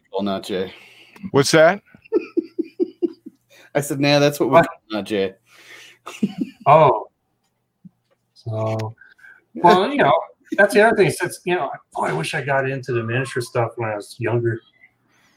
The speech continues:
Speaker 3: Getting into it, the, you know, forty-five, forty-six years old here, you know. And so, be-, because then I could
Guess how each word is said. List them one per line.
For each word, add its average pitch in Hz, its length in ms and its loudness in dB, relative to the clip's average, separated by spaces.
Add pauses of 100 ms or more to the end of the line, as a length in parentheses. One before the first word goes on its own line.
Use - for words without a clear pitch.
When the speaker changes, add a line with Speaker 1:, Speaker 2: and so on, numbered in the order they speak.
(120)
Speaker 3:
Getting 127 140 2
into 123 260 4
it, 117 120 0
the, 110 280 -4
you 120 80 -4
know, 107 100 -6 (100)
forty-five, 117 540 0
forty-six 120 480 -4
years 110 200 -8
old 113 280 0
here, 107 260 -12
you 95 120 -12
know. 110 200 -12 (1160)
And 113 200 -10
so, 110 460 -6 (180)
be-, 131 200 -6
because 120 260 0
then 135 140 4
I 123 100 4
could 131 140 4